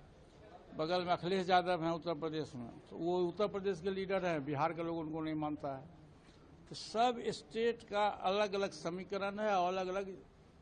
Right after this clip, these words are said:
जातीय व्यवस्था भी है। अब ममता बनर्जी हैं,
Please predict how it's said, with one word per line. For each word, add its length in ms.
जातीय 420
व्यवस्था 460
भी 140
है। 160
अब 120
ममता 380
बनर्जी 400
हैं, 220